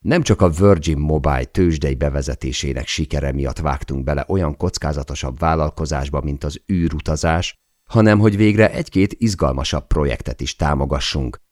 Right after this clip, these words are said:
amit a szeptember tizenegyet követő időszakban nem tudtunk megtenni. Ilyen volt Steve Fossett Virgin Atlantic Global Flyer kalandja is.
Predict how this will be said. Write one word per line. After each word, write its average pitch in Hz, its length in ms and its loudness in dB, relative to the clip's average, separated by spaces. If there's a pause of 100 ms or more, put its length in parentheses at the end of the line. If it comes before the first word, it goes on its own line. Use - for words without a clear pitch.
amit 87 280 2
a 90 60 2
szeptember 76 640 0
tizenegyet 76 640 -2
követő 73 400 0
időszakban 82 720 0
nem 80 160 2
tudtunk 62 460 -8
megtenni. 50 600 -12 (440)
Ilyen 92 400 4
volt 87 400 6
Steve 87 320 0
Fossett 82 500 -2
Virgin 76 440 0
Atlantic 71 520 -4
Global 69 360 0
Flyer 62 500 -4
kalandja 52 480 -8
is. - 320 -12